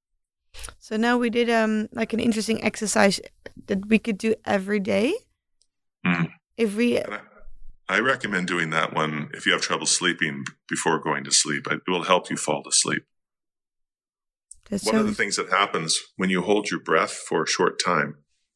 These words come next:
Speaker 2: like this, it's, it lowers your heart rate. Your heart will start to beat a little bit slower. So if it's elevated because of stress, it'll start to slow down. You do it over and over for two minutes or so,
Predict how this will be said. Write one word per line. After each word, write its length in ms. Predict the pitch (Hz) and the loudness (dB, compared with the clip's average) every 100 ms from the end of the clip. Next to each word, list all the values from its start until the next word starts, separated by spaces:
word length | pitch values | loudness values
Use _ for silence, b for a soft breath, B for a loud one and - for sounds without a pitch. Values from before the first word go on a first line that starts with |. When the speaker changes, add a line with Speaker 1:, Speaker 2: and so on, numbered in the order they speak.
| - - | -14 -2
Speaker 2:
like 220 | 76 76 | 0 0
this, 340 | - 76 - - B B B B _ - | -2 0 0 -4 B B B B _ -2
it's, 480 | 95 82 - - - | 0 0 0 -2 0
it 160 | 92 87 | -4 0
lowers 340 | 101 107 101 | 0 2 0
your 100 | 90 | -2
heart 260 | 82 104 107 | 0 0 0
rate. 240 | - 82 - - | 0 -2 -4 -10
Your 100 | - | -10
heart 240 | - 92 - | 0 0 -2
will 80 | 85 | -4
start 260 | - 85 - | 0 0 -2
to 200 | 78 - _ - | -8 -8 _ -2
beat 180 | 85 - | 0 0
a 60 | 80 | -2
little 240 | 82 82 | 0 0
bit 160 | 78 80 | -2 0
slower. 640 | - - 90 80 67 - _ _ _ _ _ _ - | 0 0 -2 -2 -6 -12 _ _ _ _ _ _ -6
So 260 | - 92 | -2 0
if 60 | 87 | 0
it's 140 | 82 104 | -2 0
elevated 560 | 104 110 87 80 82 | 0 2 2 0 -2
because 320 | 76 - 82 76 | -6 -2 -2 -2
of 80 | 71 | -2
stress, 560 | - 98 87 73 - | -2 0 0 0 -2
it'll 160 | 73 73 | -2 -4
start 400 | - 87 80 - | -2 -2 -2 -4
to 80 | - | 0
slow 360 | - 90 80 | 0 0 -4
down. 340 | 78 78 71 67 | 0 0 0 -4
You 100 | 76 | -4
do 160 | 73 | -4
it 60 | 71 - | -4 -2
over 300 | 76 73 67 | -2 0 -2
and 100 | - | -2
over 460 | 95 104 78 76 - _ _ | 0 0 0 -2 -4 _ _
for 100 | - - | -8 -2
two 180 | - 73 | -2 0
minutes 360 | 69 76 - | -4 -4 -6
or 60 | - | 0
so, 320 | - 73 78 | 0 0 -6